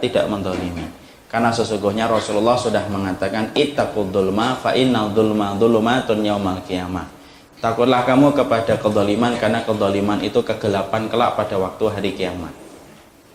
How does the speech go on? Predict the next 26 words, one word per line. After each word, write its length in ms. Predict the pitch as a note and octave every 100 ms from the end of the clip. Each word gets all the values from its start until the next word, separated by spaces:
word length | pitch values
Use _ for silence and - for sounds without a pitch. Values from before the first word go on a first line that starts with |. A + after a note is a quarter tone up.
| - - - - -
Sekarang 440 | - A#2+ D3 F3
ketika 360 | C#3+ C#3+ C#3 C3+
sudah 320 | - C3 A#2
mengetahui 640 | A#2+ A#2+ A2+ B2 B2 C3+ C#3+
kedoliman 520 | A#2+ A2 G#2+ G#2+ A#2 A#2
itu 200 | G#2+ C3+
terbagi 440 | A#2 A2 G2+ A#2+
menjadi 360 | A#2 G2+ G2+ G2+
tiga, 400 | G2 G2 - E2+ E2+ B2+ - - - - -
sekarang 400 | - G#2 C3+ D3+
kita 240 | D3 D#3 D3
bahas 480 | D#3 G2+ - - -
bagaimana 480 | G#2 A#2 B2 D#3 D3
kalau 240 | D3 C3+
kita 240 | C#3 C3 C#3+
yang 240 | C#3 B2
didolimi. 560 | B2 G#2+ G2+ G2 F2+ D2+ - - - - -
Kita 240 | - A2+ C#3
tidak 320 | D3 B2+ G#2
pernah 200 | B2+ C#3
menghujat 560 | C#3 B2 A2+ G#2 G#2+ -
dia, 320 | A2 A#2+ B2+
tetapi 400 | B2+ A2+ F2 A#2+ B2
dia 120 | C3+ C#3
menghujat 520 | C3 C3 - B2+ -
kita. 240 | A2+ -